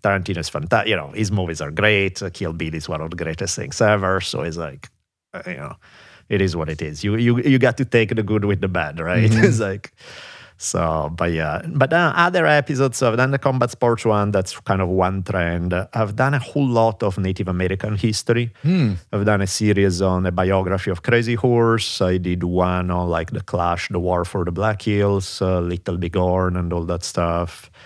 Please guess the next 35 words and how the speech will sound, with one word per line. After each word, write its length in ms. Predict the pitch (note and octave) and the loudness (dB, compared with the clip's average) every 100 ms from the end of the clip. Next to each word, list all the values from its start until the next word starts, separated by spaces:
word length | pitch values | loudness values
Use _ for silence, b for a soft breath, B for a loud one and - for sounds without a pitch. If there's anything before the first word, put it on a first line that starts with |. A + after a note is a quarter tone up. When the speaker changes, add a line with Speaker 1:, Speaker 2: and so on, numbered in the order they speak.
| b b b b b b b - | b b b b b b b -2
Speaker 1:
I 80 | |
did 140 | A2+ A#2+ | 2 4
Speaker 2:
Have 80 | C#3 | 6
you 60 | |
done 140 | D3 D3 | 4 4
Speaker 1:
another 160 | D3 | 4
Speaker 2:
anything 160 | - D#3+ | 4 4
on 100 | C#3+ | 2
Quanah 300 | - D#3 D3 | 2 2 4
Parker? 420 | D3 C#3+ E3 D#3+ - | 4 2 2 -2 0
Speaker 1:
Not 220 | D3 E3 F#3 | 2 4 6
yet. 280 | D3 D#2 - | 2 0 2
I 120 | A2 | 4
want 220 | G#2+ F2 | 6 6
Speaker 2:
Okay. 180 | C#3 G2+ | 4 2
Speaker 1:
to. 40 | E2 - | -2 2
Speaker 2:
Yeah, 180 | D#3 | 4
there 140 | C3+ C#3 | 6 6
was, 200 | D#3 C3+ | 4 4
um, 540 | D3+ C3 C3 B2 A2 F2+ - B B B _ | 4 4 6 4 2 -2 -12 B B B _
there 80 | D3 | 2
was, 280 | C#3 C3+ A#2 | 6 6 6
uh, 320 | B2+ B2 A#2 A2 | 6 6 6 4
Midnight 840 | A#2 C#3+ C#3 C#3 C#3 C3+ C3+ C3 | 4 4 4 4 6 4 4 2
and 100 | B2 | 2
the 60 | A#2 | 4
Summer 480 | - - B2+ B2 B2 | 4 2 4 6 6
Moon. 540 | B2 B2+ C#3 D3 D3+ | 6 6 6 4 4
Is 40 | |
that 60 | D3 | 4
Speaker 1:
Yeah, 400 | D#3+ F#3 F3+ F3 | 4 6 6 6
Speaker 2:
right? 100 | E3 | 6
Speaker 1:
yeah, 300 | D#3 D3+ C3+ | 6 6 6
yeah. 300 | B2+ A#2 A#2 | 6 6 4
Speaker 2:
Do 60 | A2 | 2